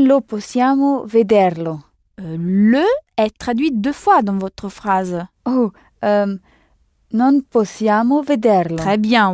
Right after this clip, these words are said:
Speaker 2: oui. Non possiamo vederlo. Non possiamo vederlo.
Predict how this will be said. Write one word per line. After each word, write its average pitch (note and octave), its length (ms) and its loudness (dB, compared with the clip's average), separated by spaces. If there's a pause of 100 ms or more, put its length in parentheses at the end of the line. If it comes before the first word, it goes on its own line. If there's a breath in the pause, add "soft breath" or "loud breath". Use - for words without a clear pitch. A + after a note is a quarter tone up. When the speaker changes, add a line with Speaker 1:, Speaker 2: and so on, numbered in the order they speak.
Speaker 2:
oui. A3 240 -2 (440)
Non G3+ 480 2 (320)
possiamo F4+ 920 0
vederlo. G3 880 0 (180)
Non B3 380 0 (140)
possiamo C#4 720 0
vederlo. F3+ 760 -2